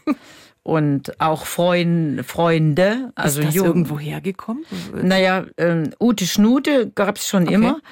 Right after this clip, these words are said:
Speaker 2: Und dann im Westen war ja Ute Schnute Kasimir.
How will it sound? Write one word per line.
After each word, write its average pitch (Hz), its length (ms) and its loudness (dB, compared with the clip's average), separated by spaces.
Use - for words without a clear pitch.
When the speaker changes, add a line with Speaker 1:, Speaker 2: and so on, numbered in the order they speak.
Speaker 2:
Und 196 220 2
dann 190 300 0
im 180 220 0
Westen 180 360 0
war 180 140 2
ja 180 280 2
Ute 208 360 0
Schnute 208 400 0
Kasimir. 233 880 0